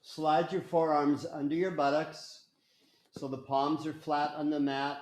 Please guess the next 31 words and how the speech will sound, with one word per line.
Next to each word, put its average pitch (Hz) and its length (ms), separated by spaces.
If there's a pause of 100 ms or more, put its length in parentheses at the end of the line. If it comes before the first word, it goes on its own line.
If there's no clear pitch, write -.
underneath 143 540
your 139 120
hamstrings. 135 800
Another 127 300
big 131 260
inhale. 135 720 (1200)
Hold 160 300
the 151 40
breath 180 480
and 175 200
lift 196 300
your 208 200
legs 170 540
about 165 260 (120)
eighteen 208 500
inches 180 400
off 160 280
the 170 100
mat. 185 460
You're 170 100
pointing 180 460
the 165 100
toes, 190 600
feet 180 380
are 180 120
together. 185 840
You're 170 120
still 180 380
holding 170 360
your 147 160
breath. 170 520